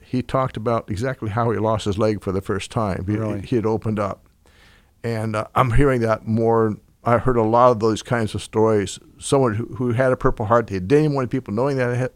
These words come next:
Speaker 1: had a Purple Heart, but when they saw, heard their name mentioned and saw their piece and the dog on T V,
Speaker 2: Yeah.
Speaker 1: uh, they, they came out
Speaker 2: Yeah.
Speaker 1: of their seclusion.
Speaker 2: So your artwork is more than just great artwork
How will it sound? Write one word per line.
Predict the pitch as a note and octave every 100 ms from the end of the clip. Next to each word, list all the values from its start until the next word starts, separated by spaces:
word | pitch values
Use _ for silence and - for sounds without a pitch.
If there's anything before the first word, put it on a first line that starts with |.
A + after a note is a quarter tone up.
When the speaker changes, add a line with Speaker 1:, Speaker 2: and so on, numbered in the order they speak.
| -
Speaker 1:
had | A#2
a | G#2+
Purple | B2+ -
Heart, | A#2 A#2+ - - - - - _ _
but | A2+
when | G2 A2+
they | A2+
saw, | A#2 B2+ A#2 -
heard | B2+
their | B2 A#2+
name | B2 B2
mentioned | A#2+ B2 - B2+
and | A#2 G#2
saw | - B2+
their | B2 A2+
piece | - B2+ B2
and | A2
the | F#2+
dog | A2+ A#2+ B2
on | A2 G#2+
T | - B2+ A#2+
V, | B2 B2 B2+ A2 _ -
Speaker 2:
Yeah. | A2 G2+ G2
Speaker 1:
uh, | A#2 -
they, | - B2
they | - A#2
came | A2 B2+ A2+
out | A#2 G#2 - - -
Speaker 2:
Yeah. | G#2+
Speaker 1:
of | G#2
their | G#2 G2+ G2+ - G#2 F#2 _ _ _ _ _ -
seclusion. | - B2+ - C3+ C3 F#2+ F2 - - _ _ -
Speaker 2:
So | -
your | C#3 D#3
artwork | D3+ E3+ C3 C3 B2+
is | C3 A#2+ G#2
more | C3+ C#3+
than | C#3 C3
just | B2+ B2 A#2 - - _ -
great | A#2 B2+ C3
artwork | A#2+ A#2 C3+ B2 G2+ F#2+